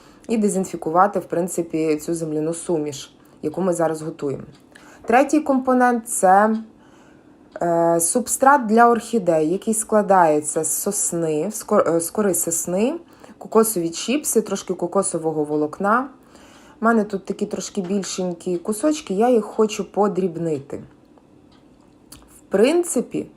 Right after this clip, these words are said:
ви можете покласти такі великі куски, це нічого страшного. Особисто мені хочеться їх подрібнити, зробити меншими, меншою такою фракцією.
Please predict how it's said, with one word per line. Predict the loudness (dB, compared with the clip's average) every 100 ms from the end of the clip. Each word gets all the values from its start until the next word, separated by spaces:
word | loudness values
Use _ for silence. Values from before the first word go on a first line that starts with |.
| -20 -20 -20 _
ви | 0 2
можете | 6 6 6 0 -2
покласти | -2 4 4 4 0 -2
такі | -2 0 2
великі | 4 4 2 -4 -8
куски, | -8 -10 -10
це | -4 0 2
нічого | 2 0 -4
страшного. | -4 -8 -8 -4 -4 -4 -10 -16 -20 -20 -16 -8
Особисто | -4 0 2 0 0 2
мені | 2 2 0
хочеться | 2 2 2 -2 -4 -2
їх | -2 -4 -6
подрібнити, | -6 -4 -4 0 0 2 0
зробити | 0 0 -2 -2 -2
меншими, | -2 0 0 -2 -4 -4
меншою | -2 0 0 -2 -2 -4
такою | -4 -2 0 0
фракцією. | 0 0 0 -4 -12 -10 -12